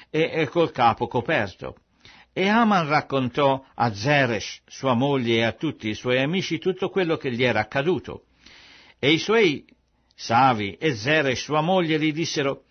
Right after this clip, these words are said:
"Se Mardocheo, davanti al quale tu hai cominciato a cadere, è della stirpe dei giudei, tu non potrai nulla contro di lui e cadrai completamente davanti ad esso." E mentre si parlavano ancora con lui, giunsero gli eunuchi del re,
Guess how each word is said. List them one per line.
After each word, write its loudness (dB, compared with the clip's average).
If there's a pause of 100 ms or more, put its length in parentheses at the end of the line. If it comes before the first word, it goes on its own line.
(200)
"Se -4
Mardocheo, 2
davanti 0
al 0
quale 0
tu -6
hai 0 (540)
cominciato 0
a -2
cadere, 0 (220)
è 0
della 0
stirpe -2
dei -2
giudei, -4 (280)
tu 0
non 0
potrai 0
nulla 2
contro -4
di -2
lui 2
e -2
cadrai 0
completamente 0
davanti -4
ad -6
esso." -12 (760)
E 0
mentre 0
si -2
parlavano 2
ancora 0
con -4
lui, 2
giunsero -2
gli 0
eunuchi -2
del 0
re, -2